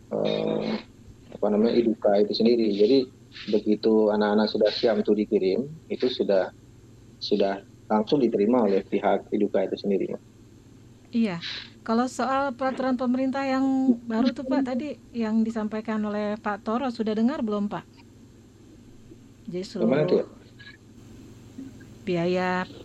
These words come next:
Speaker 2: yang dikeluarkan gitu ya untuk kegiatan magang ini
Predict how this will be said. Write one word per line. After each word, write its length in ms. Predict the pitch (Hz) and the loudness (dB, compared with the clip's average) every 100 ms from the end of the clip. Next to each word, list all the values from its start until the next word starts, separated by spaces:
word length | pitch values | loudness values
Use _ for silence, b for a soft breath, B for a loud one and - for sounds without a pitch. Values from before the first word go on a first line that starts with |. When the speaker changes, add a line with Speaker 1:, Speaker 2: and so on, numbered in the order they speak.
| - - - - - | -20 -20 -20 -20 -14
Speaker 2:
yang 160 | 190 175 | -8 -6
dikeluarkan 560 | 180 185 190 208 196 | -4 -4 -4 -2 -2
gitu 240 | 175 175 170 | -2 -2 -2
ya 160 | 196 | 0
untuk 240 | 208 175 170 | -2 -4 -8
kegiatan 400 | 170 165 165 170 | -6 -6 -6 -4
magang 400 | 165 165 160 165 | -4 -4 -6 -6
ini 320 | 170 165 202 | -4 -2 -2